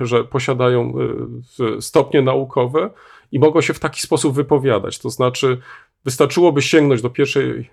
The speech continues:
lepszej publikacji naukowej, żeby się przekonać, że, że się mylą, że po prostu ich ocena jest błędna, że ten świat poszedł już jednak trochę dalej, że także stan badań jest po prostu inny.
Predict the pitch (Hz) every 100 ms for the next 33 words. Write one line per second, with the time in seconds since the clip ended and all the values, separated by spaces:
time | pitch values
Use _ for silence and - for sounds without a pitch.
0 | - 135 131 - 120 107 - 117 120 113
1 | 107 - 120 117 110 - 98 98 113 82
2 | - _ _ _ - 131 147 165 143 151
3 | - 139 151 147 131 160 160 151 175 180
4 | 143 107 104 127 127 127 131 - 143 139
5 | 127 151 127 - 131 139 143 135 127 135
6 | 120 98 101 101 - 117 117 - - _
7 | - 143 160 143 151 160 147 135 143 147
8 | - 147 - 135 127 107 - 123 147 156
9 | 147 - 160 147 247 214 127 98 - -
10 | 104 - 101 98 92 85 -